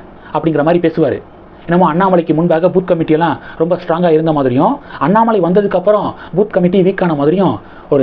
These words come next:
தோற்றத்தை உருவாக்குனாங்க சில யூடியூபர்ஸ். அதுல ஒருத்தர் மாரிதாஸ். அண்ணாமலை தான் கிராமங்கள் முழுவதும் பி ஜே பியை கொண்டு போய் சேர்த்தவர்.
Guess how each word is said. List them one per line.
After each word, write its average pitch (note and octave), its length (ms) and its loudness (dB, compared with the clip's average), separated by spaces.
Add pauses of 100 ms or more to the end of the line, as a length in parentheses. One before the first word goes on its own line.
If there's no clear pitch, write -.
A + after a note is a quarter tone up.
தோற்றத்தை F#3+ 380 2
உருவாக்குனாங்க D#3+ 500 0 (240)
சில D3+ 180 -2
யூடியூபர்ஸ். E3 540 2 (360)
அதுல A#3 300 2
ஒருத்தர் F3+ 360 2
மாரிதாஸ். D3 440 0 (960)
அண்ணாமலை F3 420 0
தான் D3 240 0 (580)
கிராமங்கள் A#3 540 2
முழுவதும் G#3 360 2
பி G3 100 0
ஜே G3+ 100 2
பியை F#3+ 160 0
கொண்டு E3+ 180 0
போய் F3+ 160 0
சேர்த்தவர். D#3+ 380 -2